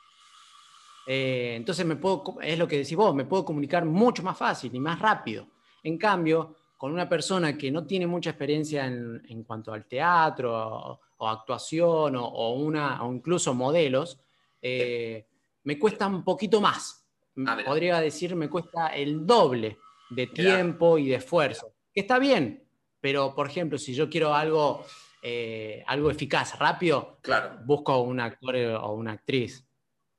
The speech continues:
Speaker 1: Porque
Speaker 2: Ok.
Speaker 1: es, y siento que los actores, lo que tienen,
Speaker 2: Sí.
Speaker 1: las actrices, es que tienen, bueno, han estudiado, eh, para eso, ¿no?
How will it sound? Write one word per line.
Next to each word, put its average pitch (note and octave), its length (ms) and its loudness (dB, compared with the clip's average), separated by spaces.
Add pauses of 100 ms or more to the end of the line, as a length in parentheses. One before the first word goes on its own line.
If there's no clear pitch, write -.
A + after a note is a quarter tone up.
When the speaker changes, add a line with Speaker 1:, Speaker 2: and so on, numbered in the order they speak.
(460)
Speaker 1:
Porque G2 300 -6
Speaker 2:
Ok. G#2+ 80 -4
Speaker 1:
es, G2+ 300 -10 (460)
y C#3 80 -4
siento F3+ 320 -6
que D#3+ 280 0
los C3 260 -10
actores, C3 840 -2
lo A2+ 100 -16
que A#2 120 -14
tienen, C3 540 -4
Speaker 2:
Sí. - 60 -20
Speaker 1:
las G#2+ 200 -16
actrices, A#2+ 720 -10 (840)
es B2+ 140 -8
que D3+ 520 -2 (560)
tienen, G#3 540 0 (1600)
bueno, A2+ 320 -6
han B2 100 -2
estudiado, A2 800 -2
eh, G2+ 340 -10
para G#2 180 -6
eso, A2+ 200 -6
¿no? D#3+ 240 0